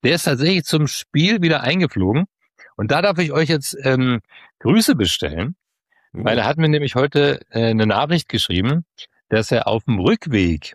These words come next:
Speaker 1: zu seinem Urlaub, der ist ja wieder weggeflogen, dass er auf dem Rückweg zu seinem Urlaub unsere letzten zwei Folgen gehört hat. Und ich soll euch schön grüßen. Und er hat sich sehr dafür bedankt, hat ihm sehr gut gefallen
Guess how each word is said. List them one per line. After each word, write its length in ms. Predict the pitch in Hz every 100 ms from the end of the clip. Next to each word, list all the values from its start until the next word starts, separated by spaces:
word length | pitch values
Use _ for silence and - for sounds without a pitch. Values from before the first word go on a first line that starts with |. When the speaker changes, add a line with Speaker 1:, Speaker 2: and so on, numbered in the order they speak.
| _ _ _
Speaker 1:
zu 160 | - 95
seinem 340 | 98 98 104
Urlaub, 400 | 139 175 87 76
der 100 | 98
ist 80 | 95
ja 80 | 101
wieder 160 | 104 95
weggeflogen, 600 | 175 147 - 92 131 175 _ - -
dass 180 | - 98
er 80 | 107
auf 100 | 104
dem 80 | 110
Rückweg 360 | 113 165 156
zu 120 | - 117
seinem 220 | 120 120
Urlaub 240 | 131 139
unsere 240 | 123 117 101
letzten 320 | 151 - 160
zwei 200 | - 120
Folgen 320 | - 135 147
gehört 320 | 92 76 82
hat. 200 | 120 135 - - - _ _
Und 440 | - 117 120 117 107
ich 120 | 104
soll 140 | 139
euch 80 | 147
schön 180 | 143 139
grüßen. 400 | 110 160 - 185
Und 160 | 139
er 80 | 123
hat 80 | 139
sich 120 | 135 120
sehr 160 | 139
dafür 200 | 160 147
bedankt, 420 | 120 104 131 214 - _ _ _
hat 100 | 110 127
ihm 80 | 110
sehr 140 | 139
gut 120 | 160
gefallen 560 | 139 - 101 131 180